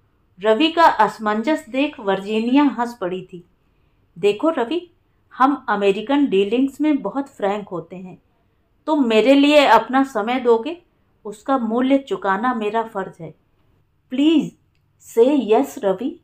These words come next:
वर्जीनिया का अनुरोध ऐसा था कि रवि को हाँ करनी ही पड़ी थी। नगर के प्रसिद्ध उद्योगपति की दुलारी बेटी थी वर्जीनिया। सौंदर्य और बुद्धि का अद्भुत संगम था उसमें। अपने हंसमुख स्वभाव के कारण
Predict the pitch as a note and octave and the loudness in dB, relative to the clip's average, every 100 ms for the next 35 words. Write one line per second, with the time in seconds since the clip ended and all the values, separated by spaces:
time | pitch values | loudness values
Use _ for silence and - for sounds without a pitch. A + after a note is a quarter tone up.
0 | _ _ _ _ _ F#3+ G3 F#3+ A3 A3+ | _ _ _ _ _ 0 0 2 -2 2
1 | C4 D#4 D#4 D#4 - G3 G3+ A3 C#4+ C#4 | 4 4 6 4 4 -2 2 2 2 2
2 | G#3 G3+ C4 C4 C#4 C#4+ D4 - A3 A3+ | -2 -2 -4 -2 -4 -2 -4 -4 -4 -4
3 | B3+ A#3 G3 A3 A3+ F#3+ F#3+ G#3 A3 B3 | -2 -2 -4 -4 -4 -6 -6 -8 -8 -8
4 | E3 D3+ E3 - C#3 _ _ _ _ _ | -8 -8 -10 -14 -18 _ _ _ _ _
5 | _ _ F#3 G#3 C4+ C#4 D#4 D4+ A3 G#3+ | _ _ 0 2 2 0 -2 -4 -4 -4
6 | C4+ C4 D#4+ - G#3 F3 G#3+ B3 B3+ - | -6 -6 -8 -8 -12 -4 2 2 2 -6
7 | G#3+ B3+ B3+ C4+ B3 F#3 F3+ F3 A3 A3+ | -6 -6 -8 -6 -4 -2 0 0 -2 -6
8 | F#3 F3+ G#3+ G#3+ G#3+ F3+ D#3 - D#3 D#3+ | -6 -6 -12 -12 -10 -6 -8 -6 -8 -6
9 | D#3 D3 _ _ _ _ _ _ _ - | -10 -12 _ _ _ _ _ _ _ -4
10 | F#3+ G3+ G3+ C#4 C#4+ D#4+ - G#3 C4 A#3+ | -2 -2 -2 -2 2 2 2 -2 -2 -2
11 | G#3+ F3+ B3 C4+ D4 C#4+ - F3+ E3+ D4+ | -4 -6 -4 -4 -4 -8 -8 -10 -8 -10
12 | D4+ A3+ F#3 F#3 F#3 F#3 D#3 D3+ E3 D#3 | -8 -8 -6 -8 -12 -8 -8 -8 -12 -14
13 | - _ _ _ _ _ _ _ - G3 | -14 _ _ _ _ _ _ _ -2 -2
14 | A#3+ C4 D4 G#3 G3+ - C4 C#4 - G3 | 0 0 0 -2 -4 -4 -4 -4 -4 -4
15 | F3+ G#3 A3+ C4 B3+ G3+ G#3+ C4+ | 0 0 0 -4 -4 -4 -4 -6